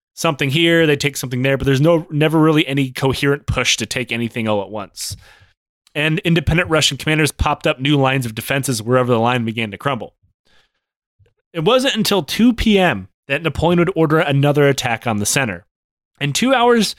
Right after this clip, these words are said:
he sat there doing nothing, while French forces were battered with artillery while waiting orders. So, like, at this point, when the Russians retook the Revsky Redoubt, the attack was not launched again.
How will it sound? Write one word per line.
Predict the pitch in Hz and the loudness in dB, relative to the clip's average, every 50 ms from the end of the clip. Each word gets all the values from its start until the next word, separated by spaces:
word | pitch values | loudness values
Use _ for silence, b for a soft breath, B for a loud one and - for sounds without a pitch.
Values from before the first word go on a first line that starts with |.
| B B B B B B B B | B B B B B B B B
he | _ - 180 | _ -4 -2
sat | 170 - - 196 196 196 | 0 2 2 0 0 0
there | - 208 185 | 0 -2 -2
doing | 151 143 151 151 147 139 135 - _ _ _ _ _ _ _ | 0 2 2 2 2 0 -2 -6 _ _ _ _ _ _ _
nothing, | 95 95 101 117 139 143 - - 107 92 87 90 _ _ _ _ _ _ _ _ _ _ _ _ _ _ | -12 -8 -4 -4 -4 -4 -4 -6 -8 -8 -10 -16 _ _ _ _ _ _ _ _ _ _ _ _ _ _
while | _ 139 139 | _ -4 -4
French | - - 170 180 180 - | -2 -2 -2 -2 -2 -2
forces | - - 156 160 139 143 135 123 | -2 0 2 2 2 2 0 0
were | 131 131 | 0 0
battered | 113 101 - 127 123 143 147 143 131 | -2 -4 -6 -4 -2 0 0 0 0
with | 135 127 - | 0 0 0
artillery | 117 113 - - 139 135 120 110 101 | -2 -4 -2 0 0 2 2 2 2
while | 107 107 107 110 110 | 2 2 0 2 0
waiting | 113 113 120 113 107 101 | 0 0 0 -2 -2 -2
orders. | 104 104 95 85 76 76 - - _ _ _ _ _ _ _ _ _ _ _ _ | -2 -2 -2 -2 -6 -14 -20 -20 _ _ _ _ _ _ _ _ _ _ _ _
So, | - - 160 | -4 -2 0
like, | 156 156 156 156 156 | 2 2 0 0 -2
at | - 151 - | -4 -4 -2
this | 214 214 - | -2 -2 -2
point, | - - 196 185 180 185 180 | -2 0 0 0 0 0 2
when | 160 156 151 | 2 2 2
the | 143 143 | 2 2
Russians | 127 147 165 160 - 208 160 139 | 2 2 2 2 2 0 2 2
retook | 156 151 - - 160 160 - | 2 2 2 -2 -4 -4 -4
the | - | -2
Revsky | 117 127 131 123 - - 123 113 | 0 0 0 0 -2 -4 -4 -2
Redoubt, | 110 117 123 135 135 135 147 - - - | -2 -2 0 0 0 0 -2 -2 -6 -2
the | 135 143 | -2 -2
attack | 139 - - 156 160 139 - | -2 0 -2 -4 -4 -2 0
was | 131 143 143 120 | 2 2 4 4
not | 123 135 127 135 139 | 4 2 0 0 0
launched | 123 117 110 113 110 - - | -2 -2 0 -2 -2 -6 -10
again. | 101 95 87 76 - | -12 -14 -16 -18 -20